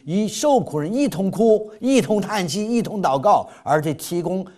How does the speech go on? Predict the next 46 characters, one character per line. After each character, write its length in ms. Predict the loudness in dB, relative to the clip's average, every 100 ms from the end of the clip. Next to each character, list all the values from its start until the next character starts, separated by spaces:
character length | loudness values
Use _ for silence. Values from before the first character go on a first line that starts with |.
| _
实 340 | -16 -8 -6 -4
际 160 | -4
的 80 | -4
帮 260 | -2 -4 -4
助， 200 | -8 -10
少 260 | -10 -10
说 180 | -8 -8
空 240 | -8 -10 -10
洞 140 | -10
的 80 | -14
话。 100 | -18 _ _ _ _ _ _ _ _ _ _
这 160 | -8
就 100 | -8
是 140 | -10 -12
我 160 | -14
们 100 | -12
在 140 | -10 -12
别 180 | -10 -8
人 100 | -8
有 140 | -8
苦 240 | -12 -16
难 140 | -14 -14
的 60 |
时 120 | -14 -16
候， 80 | -18 _
我 120 | -18
们 120 | -16 -16
能 120 | -14
做 180 | -16 -16
的 80 |
事 160 | -18 -20
情。 140 | -20 _ _ _ _ _ _ _ _ _ _ _ _ _ -8
那 80 |
么， 260 | -2 -2 -4 -12 _ _ _ _
当 420 | -2 -2 -2 -10 -20 _ _ _
我 160 | -6 -4
们 120 | -4
自 240 | -2 0 0
己 80 |
有 160 | 0 0
了 100 | -2
苦 160 | -2 -4
难 160 | -4
怎 80 | -8
么 60 | -12
办？ 160 | -16